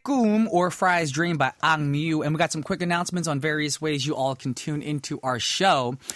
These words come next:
We've got shortwave radio, nine point five one five megahertz bound for Europe, nine point six three zero megahertz bound for India. We have apps you guys can download for free and listen to us conveniently through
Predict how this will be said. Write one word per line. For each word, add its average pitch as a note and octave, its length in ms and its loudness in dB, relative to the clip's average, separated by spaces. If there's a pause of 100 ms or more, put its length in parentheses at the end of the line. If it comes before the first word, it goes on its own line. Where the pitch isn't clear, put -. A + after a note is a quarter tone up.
(240)
We've A3 120 0
got G#3+ 180 4
shortwave G#3 520 0
radio, G#3 380 2
nine G3 260 0
point G3 220 -2
five F#3+ 280 2
one F#3+ 140 0
five F#3 300 0
megahertz F3+ 360 -2
bound F#3 200 0
for E3+ 80 -4
Europe, G3 420 0 (180)
nine D3 160 0
point C#3+ 200 -2
six - 240 -4
three C#3+ 200 -2
zero D#3 320 -2
megahertz B2 440 -4
bound A#2+ 160 -2
for A2 120 -10
India. A#2 480 -4 (220)
We G#3+ 80 2
have G#3 180 0
apps A3+ 280 2
you G3 40 -4
guys G#3+ 180 2
can G3 120 0
download A#3 380 2
for G#3+ 140 -2
free B3 360 -6
and F3 140 0
listen G3 240 0
to F#3+ 160 -2
us F3+ 100 -4
conveniently F3 880 0
through D#3+ 460 -2